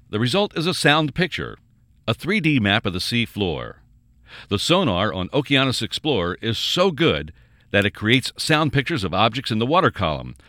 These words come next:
such as plankton or schools of fish. When the ship was testing its sonar off the coast of California, the sound waves bounced off gas in the water column, creating this remarkable image of a gas plume that rises forty-six hundred feet from the sea floor.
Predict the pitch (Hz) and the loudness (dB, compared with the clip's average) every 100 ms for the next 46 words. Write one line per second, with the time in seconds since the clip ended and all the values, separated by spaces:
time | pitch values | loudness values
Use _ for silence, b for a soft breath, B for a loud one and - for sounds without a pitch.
0 | - 135 131 - - 170 151 82 73 71 | -4 -2 -2 -4 2 2 2 -2 -4 -6
1 | - 135 131 87 87 123 92 65 - - | -4 0 0 -2 0 4 4 2 -8 -10
2 | _ _ _ _ _ _ _ _ _ B | _ _ _ _ _ _ _ _ _ B
3 | B - 120 127 117 196 196 117 - 135 | B 2 4 4 4 2 2 -2 0 0
4 | 131 - 92 87 - 143 139 80 85 87 | 0 0 -4 -4 0 2 2 0 -2 -4
5 | 92 - 147 - 104 - 120 98 - 113 | -4 0 0 0 -4 -2 -2 -2 -2 -2
6 | 90 69 73 _ - 117 - 196 175 135 | -2 -4 -8 _ -4 -2 2 0 2 2
7 | 127 - 110 120 - 117 104 - 127 131 | 0 2 2 2 0 -2 -2 -2 0 2
8 | 120 104 107 120 151 117 101 78 69 65 | 0 -2 -2 0 0 0 -2 -4 -4 -10
9 | b b b b - 107 165 190 143 101 | b b b b -6 2 4 4 0 -2
10 | - 98 101 156 190 147 127 127 110 104 | -2 -2 0 0 0 0 0 0 0 0
11 | 101 92 80 135 147 - 82 73 71 b | -2 -2 0 0 -2 -6 -8 -8 -12 b
12 | b 107 110 131 160 110 101 - 135 160 | b -2 0 0 0 -2 -4 -4 -2 -2
13 | 135 139 - 123 110 90 127 127 - 104 | -2 -4 -4 -4 -4 -2 -2 -2 -4 -4
14 | 95 - 120 - 107 85 65 | -2 0 -2 0 0 0 -4